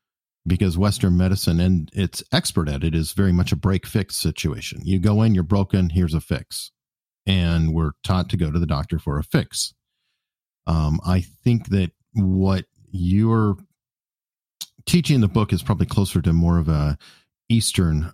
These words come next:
medicine philosophy of, first, you spend quite a lot of time, I interpret as, uh, helping find a baseline, like, get everything out of the way to even know what our body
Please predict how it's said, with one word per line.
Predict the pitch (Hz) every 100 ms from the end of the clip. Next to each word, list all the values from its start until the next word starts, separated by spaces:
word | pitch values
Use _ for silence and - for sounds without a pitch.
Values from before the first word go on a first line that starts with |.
| -
medicine | 95 85 85 82 76 78 80 - _ _ _ -
philosophy | 123 98 87 - 82 80 76 80 -
of, | 76 73 - - _ _ _ _ _ _ _ _ _ -
first, | 151 -
you |
spend | 120 131 107
quite | - 113
a | 113
lot | 104
of | 95
time, | - 104 98 87
I | 82 80 69 _ _ _
interpret | - 95 104 80 82
as, | 80 76 85
uh, | 78 76 90 _ _ _ _ _ _ -
helping | 107 - 92 90 82
find | - 92 90 78
a |
baseline, | 71 82 78 71 - - _ _ _ _ _ _ _ _ _ _ _ -
like, | 73 - _ _ _
get | 104 98
everything | 98 104 110
out | 110 113
of |
the | 104
way | 95 92 90 87
to | - 92 85 85 82
even | 92 87 85
know | 87 85
what | 80 76
our | 73
body | 78 78 78 76 71 71